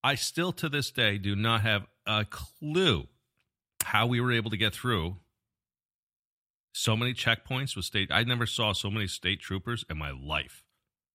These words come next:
And it started miles before you got there. There were checkpoints or, you know, they're directing traffic this way or that way. And for whatever, I didn't even have, like, any kind of, like, police-looking car or anything like that at all. It was a, it was a nineteen eighty Buick Regal.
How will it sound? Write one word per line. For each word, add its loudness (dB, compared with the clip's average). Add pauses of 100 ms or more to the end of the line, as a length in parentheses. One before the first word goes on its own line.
(420)
And 0
it 0
started 4
miles 4
before -8
you -8
got -8
there. -20 (640)
There -2
were -4
checkpoints 0
or, -4
you -6
know, -6
they're -6
directing -2
traffic 0
this -6
way -2
or 0
that 2
way. 0 (360)
And -2
for -4
whatever, 0
I 2
didn't -2
even -2
have, 0
like, -2
any -2
kind -2
of, -2
like, -6 (1160)
police-looking 0
car 2
or 0
anything -2
like -4
that 0
at -6
all. -2
It -8
was -8
a, -6
it -4
was -6
a -4
nineteen -4
eighty -2
Buick -2
Regal. -4